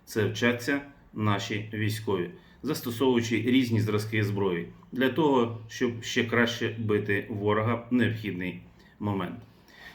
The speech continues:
Що стосується нашого регіону, то ми повністю стоїмо на воєнних рейках і продовжуємо життя нашої області та нашого міста. Зокрема, врожай соняшника збирають наші аграрії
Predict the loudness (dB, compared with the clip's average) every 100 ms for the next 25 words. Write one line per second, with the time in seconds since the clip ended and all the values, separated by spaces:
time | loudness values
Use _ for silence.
0 | -4 -2 -2 2 6 6 6 4 4 2
1 | 2 4 6 6 4 2 0 2 4 2
2 | 0 -2 0 2 4 2 -4 -4 0 2
3 | 4 4 4 2 0 0 0 2 2 2
4 | -2 -4 -2 0 2 2 2 4 2 0
5 | -10 -20 -18 -4 -2 2 2 2 2 0
6 | 0 -2 -4 -4 -2 -2 -2 0 0 -2
7 | -8 -16 -20 -20 -18 -4 0 4 8 8
8 | 6 2 -6 -12 -6 2 4 6 6 4
9 | 2 -10 0 2 2 0 -2 -4 0 4
10 | 4 4 2 0 0 -4 -2 2 4 6
11 | 4 0